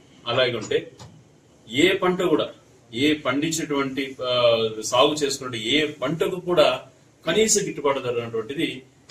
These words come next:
ఎక్కడ కూడా లేదు. అలాగే సంవత్సరానికి ఇరవై వేల రూపాయలు పిఎం చేసి, పిఎం ఇచ్చేది కా-, కిసాన్ది కాకుండా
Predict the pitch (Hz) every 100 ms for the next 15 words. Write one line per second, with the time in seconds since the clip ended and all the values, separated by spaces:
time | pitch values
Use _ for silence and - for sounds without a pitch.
0 | 117 127 - 190 180 175 123 101 - -
1 | _ _ _ _ _ _ _ _ _ _
2 | _ _ _ _ 127 147 160 160 143 147
3 | 151 147 147 175 165 160 151 151 151 -
4 | _ _ 135 151 151 165 160 156 151 139
5 | 135 135 143 156 151 151 165 - 147 156
6 | 160 156 151 143 139 135 131 135 147 143
7 | 135 120 - 165 190 -